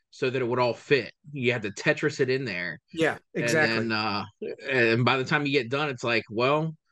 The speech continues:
Speaker 1: all of my friends have already had lunch at McAdoo's, so I guess I'll go home and heat up a pizza."
Speaker 2: <laughs> Yeah.
Speaker 1: Um,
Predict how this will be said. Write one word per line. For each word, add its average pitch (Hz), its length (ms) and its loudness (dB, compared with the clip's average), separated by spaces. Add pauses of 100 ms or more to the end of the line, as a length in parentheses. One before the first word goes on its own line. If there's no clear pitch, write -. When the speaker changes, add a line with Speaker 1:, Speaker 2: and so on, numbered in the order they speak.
(520)
Speaker 1:
all 147 140 -6
of 175 40 -4
my 143 120 0
friends 156 300 0
have 127 100 -2
already 123 180 0
had 113 200 -4
lunch 135 180 -2
at 90 80 -6
McAdoo's, 98 680 -2
so 107 500 2 (120)
I 131 140 0
guess 156 160 2
I'll 143 80 4
go 131 160 0
home 131 180 -4
and 104 100 -4
heat 123 140 0
up 120 100 0
a 92 60 -8
pizza." 98 500 -4 (460)
Speaker 2:
<laughs> - 200 -12
Yeah. 214 180 -2 (2250)
Speaker 1:
Um, 147 260 -6